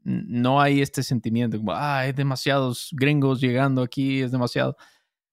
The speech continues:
No, todavía es como, "Ah, mira, qué, qué chido que alguien de fuera ve nuestro país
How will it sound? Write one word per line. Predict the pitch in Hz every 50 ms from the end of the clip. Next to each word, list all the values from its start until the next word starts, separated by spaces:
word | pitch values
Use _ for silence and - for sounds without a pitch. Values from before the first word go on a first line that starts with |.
| _ _
No, | - 160 202 226 180 143 139
todavía | - 175 180 180 180 190 190 185 175
es | 170 165
como, | - - 180 160 156 165
"Ah, | 202 226 233 226
mira, | 240 240 240 214 170
qué, | - - 196 185 185 - _
qué | - 175 175 180 180 175 170
chido | - - 185 185 180 175 170 170
que | - 143
alguien | 139 147 151 156 156 143
de | 135
fuera | - - 147 147 147 143 139
ve | 127 131 135
nuestro | 139 143 139 - 127 107
país | - 120 120 131 131 131 - - - -